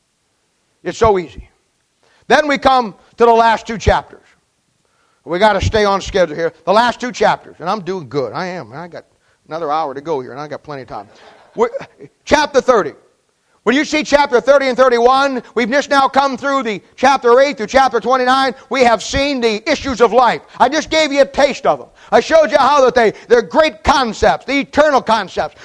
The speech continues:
Some of them are standalone verses that lay everything out. Some of them you have to build in, or some of them you connect back and forth. But in there is everything that you need for the issues of life, no matter where they show up. And he told you in the first seven chapters,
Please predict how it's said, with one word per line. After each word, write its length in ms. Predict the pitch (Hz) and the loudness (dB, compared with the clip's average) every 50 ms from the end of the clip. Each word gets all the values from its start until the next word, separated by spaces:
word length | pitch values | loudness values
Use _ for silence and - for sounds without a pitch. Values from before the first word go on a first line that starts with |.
| - - | -20 -8
Some 220 | - - 320 330 320 | -2 0 0 2 2
of 60 | 311 | 4
them 100 | 294 277 | 4 4
are 60 | 233 | 2
standalone 760 | 208 - - - - 302 302 302 285 277 285 285 285 277 240 | 2 2 0 2 2 0 2 4 2 4 4 4 2 2 0
verses 380 | 185 269 285 294 - 294 302 220 | 2 2 2 2 2 -4 -4 0
that 220 | 190 233 226 233 | 2 0 0 0
lay 220 | 233 220 262 302 302 | -2 0 0 2 4
everything 360 | 294 294 269 269 262 262 262 | 4 2 2 2 2 2 2
out. 420 | 262 269 285 277 269 - - - | 2 2 0 0 -2 -4 -12 -4
Some 160 | - 294 302 294 | -2 0 2 2
of 40 | |
them 80 | 285 277 | 2 2
you 80 | 269 247 | 2 2
have 160 | 254 254 262 | 2 2 2
to 100 | 254 220 | 0 0
build 380 | 151 113 262 302 302 294 277 | 0 0 2 2 4 4 4
in, 180 | 285 294 294 269 | 4 4 4 4
or 100 | 226 196 | 2 0
some 200 | - - 294 294 | 0 2 2 2
of 60 | 294 | 2
them 80 | 269 254 | 2 0
you 80 | 247 220 | -4 -4
connect 400 | - 226 226 262 294 254 160 147 | -2 -2 0 0 0 0 0 0
back 240 | 269 285 285 - 226 | 0 0 0 0 -2
and 120 | 208 190 | -2 0
forth. 460 | - 262 285 294 285 285 - - - - | 2 4 4 4 4 2 -2 -8 -2 0
But 140 | 247 269 | 2 2
in 160 | 302 330 330 311 | 2 2 2 2
there 260 | 311 311 311 277 247 | 2 4 4 4 4
is 200 | 220 190 143 - _ - | 2 2 -2 -6 _ 0
everything 960 | 320 339 339 269 277 339 339 320 - - - _ _ - 302 330 339 330 294 | 2 2 2 2 0 0 0 0 -2 -4 -8 _ _ 2 2 2 2 2 2
that 160 | 269 233 226 | 0 0 0
you 180 | 240 226 220 214 208 | 2 2 0 0 0
need 480 | 226 294 349 349 349 349 330 240 - | 0 2 2 2 2 2 0 -2 -4
for 260 | - - - 269 277 | -6 0 2 2 4
the 80 | 247 247 | 4 4
issues 420 | 254 285 330 349 339 302 294 247 | 2 2 2 0 0 -2 -2 2
of 140 | 240 247 208 | 2 2 4
life, 320 | 254 311 339 339 320 302 277 | 4 4 4 4 2 2 2
no 100 | 277 269 | 2 2
matter 280 | 269 262 262 254 247 | 4 4 4 4 6
where 560 | 240 254 277 302 330 349 392 415 415 403 381 | 6 4 4 4 4 4 4 4 4 4 4
they 160 | 302 262 226 214 | 4 2 2 0
show 320 | - - 226 240 226 220 | -2 -2 2 4 4 4
up. 520 | 277 339 330 311 - - - - _ _ _ _ _ _ _ _ _ _ _ _ _ _ _ _ _ _ _ _ _ _ _ _ _ _ - | 4 4 2 0 -2 -6 -20 -20 _ _ _ _ _ _ _ _ _ _ _ _ _ _ _ _ _ _ _ _ _ _ _ _ _ _ 0
And 140 | 233 302 302 | 0 2 2
he 80 | 294 | 2
told 300 | - 294 330 339 330 226 | 2 2 2 4 2 2
you 60 | 294 | 0
in 80 | 294 277 | 2 2
the 80 | 269 - | 2 4
first 320 | - 302 330 320 302 - | 4 4 2 2 2 2
seven 320 | 294 320 330 285 294 262 | 2 2 4 2 0 0
chapters, 500 | 190 - 311 330 311 311 311 320 311 - | 2 2 2 2 2 0 -2 -2 -2 -4